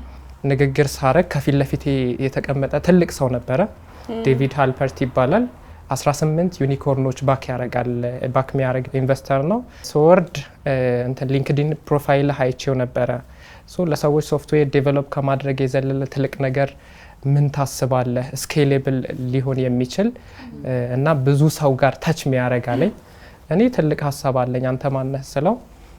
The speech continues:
Speaker 1: እ፣ ቢዝነስ ካርዱ ሰጠኝና "የት ነው ሆቴል ያረፍከው?" አለኝ። እንዲህ ያልኩት። ሶ ቀላል ሰው እንዳልሆነ ገባኝ።
Speaker 2: ም።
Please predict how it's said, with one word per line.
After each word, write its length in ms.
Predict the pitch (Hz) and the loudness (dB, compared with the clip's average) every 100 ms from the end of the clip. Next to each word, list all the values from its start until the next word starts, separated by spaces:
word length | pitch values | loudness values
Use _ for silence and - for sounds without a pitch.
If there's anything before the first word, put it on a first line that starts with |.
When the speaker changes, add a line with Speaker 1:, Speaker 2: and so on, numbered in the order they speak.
| - | -14
Speaker 1:
እ፣ 140 | - 131 123 123 117 117 127 | -4 0 0 0 -2 -4 -4
ቢዝነስ 360 | 123 131 143 - | 0 0 0 0
ካርዱ 260 | 143 135 139 | 0 0 -2
ሰጠኝና 600 | 135 - 139 139 143 170 220 | -4 -4 -2 -2 0 2 0
"የት 200 | 196 143 151 | 2 2 2
ነው 140 | 135 | -2
ሆቴል 320 | 135 127 135 | -2 -2 0
ያረፍከው?" 480 | 123 127 123 - 127 | 0 0 -4 -4 -2
አለኝ። 240 | 123 180 208 | 0 -2 -2
እንዲህ 240 | 139 131 | -2 0
ያልኩት። 400 | 127 123 127 214 - - - - | 0 0 -2 -4 -4 -20 -20 -18
ሶ 100 | - - 247 262 175 - | -8 0 2 2 0 -2
ቀላል 320 | 156 165 170 | 4 6 6
ሰው 140 | 160 156 | 6 4
እንዳልሆነ 400 | 143 139 147 143 139 | 4 4 4 2 2
ገባኝ። 360 | 135 135 214 247 - 254 | 2 4 2 2 -6 -4
Speaker 2:
ም። 220 | 202 | -4